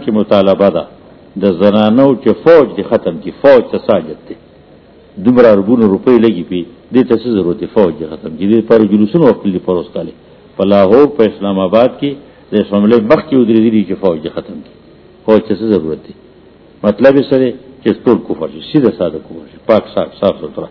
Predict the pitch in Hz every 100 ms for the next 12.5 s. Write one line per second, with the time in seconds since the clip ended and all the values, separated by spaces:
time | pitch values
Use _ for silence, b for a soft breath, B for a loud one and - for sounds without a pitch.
0 | b b - 104 113 127 123 98 131 143
1 | 135 135 135 127 - - - - 104 92
2 | 147 147 110 127 123 90 104 95 104 113
3 | 127 104 - 160 117 - 95 87 85 -
4 | 78 76 - _ _ _ - 123 92 92
5 | 76 82 76 78 78 - _ _ _ _
6 | - - - 90 90 98 101 - - 87
7 | 82 78 92 85 101 127 139 143 - B
8 | B 98 104 101 110 110 147 101 143 117
9 | 110 95 87 - 85 82 82 78 76 78
10 | - b b b b b b - 110 110
11 | 135 131 120 120 135 131 120 123 151 147
12 | 120 123 170 156